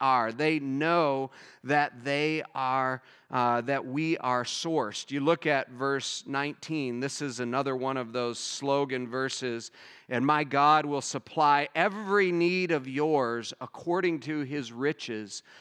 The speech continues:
in glory of Jesus Christ." God will supply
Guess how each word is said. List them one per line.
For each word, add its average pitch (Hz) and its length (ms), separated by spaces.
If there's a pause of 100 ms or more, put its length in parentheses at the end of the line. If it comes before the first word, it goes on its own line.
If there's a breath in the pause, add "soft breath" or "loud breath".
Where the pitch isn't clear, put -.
(220 loud breath)
in 131 220
glory 117 800 (280 loud breath)
of 120 200
Jesus 127 480
Christ." 127 500
God 160 240
will 156 220
supply 139 760